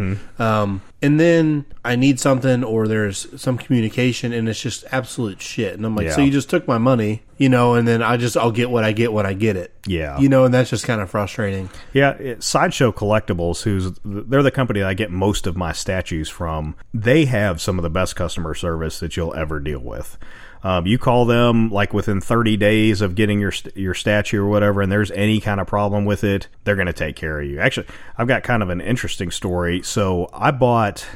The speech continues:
Speaker 1: this, um, Predator maquette. So a maquette is kind of a smaller version of a production piece for a movie that they use, um, to say how they want something to look. So it would be, like,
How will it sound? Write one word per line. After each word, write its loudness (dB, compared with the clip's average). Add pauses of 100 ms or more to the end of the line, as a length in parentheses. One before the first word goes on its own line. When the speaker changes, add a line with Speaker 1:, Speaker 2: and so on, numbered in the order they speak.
Speaker 1:
this, -2 (140)
um, -6 (280)
Predator 2 (300)
maquette. -2
So 0
a -8
maquette 2
is 0
kind 0
of -2 (400)
a 0
smaller 2 (180)
version 0
of -2 (100)
a -2
production -2
piece -2
for -4
a 0
movie 2
that -4
they 0
use, -2 (160)
um, -4
to -2 (140)
say 0
how 0
they -2
want -4
something -6
to -4
look. -6
So 4
it 4
would 0
be, 2
like, 0